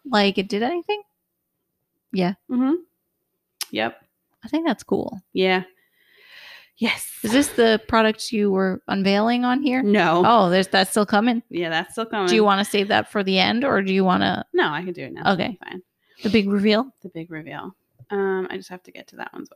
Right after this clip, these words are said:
Speaker 1: Oh,
Speaker 2: webpage.
Speaker 1: that's cool. That's
Speaker 2: So
Speaker 1: a cool product.
Speaker 2: Yeah. I, I liked it. I thought it was a good product. It's just that I didn't use it fast enough to go through the whole bottle, but, like, I did see results.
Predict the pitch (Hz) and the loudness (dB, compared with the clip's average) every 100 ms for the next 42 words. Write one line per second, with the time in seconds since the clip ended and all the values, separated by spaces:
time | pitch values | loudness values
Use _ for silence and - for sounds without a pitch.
0 | - 262 277 427 - - 196 220 262 285 | 0 2 4 0 -2 0 2 2 4 2
1 | 262 294 311 359 359 208 - - - 214 | 2 -2 -2 0 0 -2 -6 -16 -16 -6
2 | 175 156 135 156 - _ - - 208 269 | -2 0 0 -4 -12 _ -20 -4 0 0
3 | - 339 571 571 605 587 - 539 440 330 | 2 4 4 4 2 -2 -4 -2 -2 -6
4 | 359 392 415 440 427 415 381 403 - 370 | -6 -6 -4 -4 -4 -6 -8 -10 -8 -6
5 | 403 403 269 - 254 - 320 339 311 277 | -4 -4 -4 -8 -8 -4 -2 0 2 4
6 | 302 320 311 247 269 277 - - 226 247 | 4 6 6 8 6 6 2 0 0 0
7 | - 262 233 220 214 226 208 208 220 196 | 2 2 2 2 2 2 2 2 0 -2
8 | 151 147 202 165 151 156 170 92 180 190 | 0 2 4 2 -2 -2 -2 0 -2 0
9 | 196 180 190 - 226 214 190 175 165 185 | -2 -2 -6 -6 -4 -2 -2 0 0 0
10 | 180 - | -2 -8